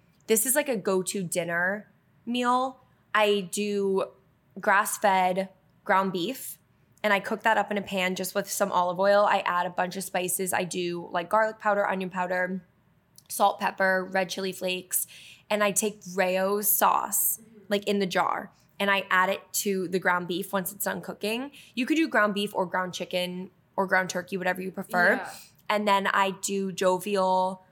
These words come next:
Speaker 1: gluten-free brown rice pasta.
Speaker 2: Yeah.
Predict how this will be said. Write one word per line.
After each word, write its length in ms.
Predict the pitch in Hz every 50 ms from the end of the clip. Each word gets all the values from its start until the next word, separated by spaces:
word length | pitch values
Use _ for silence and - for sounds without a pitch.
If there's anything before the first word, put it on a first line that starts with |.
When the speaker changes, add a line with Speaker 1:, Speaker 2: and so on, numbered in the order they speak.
| _ _ _ _ _ _ -
Speaker 1:
gluten-free 600 | - 214 214 196 208 196 - - 202 196 190 185
brown 240 | 170 185 175 180 180
rice 180 | 180 175 170
pasta. 580 | - - 175 165 175 - - 254 262 294 302 - - _ _ _ _ _ _ _ _ _ _ _ _ _ _ _
Speaker 2:
Yeah. 160 | 214 190 175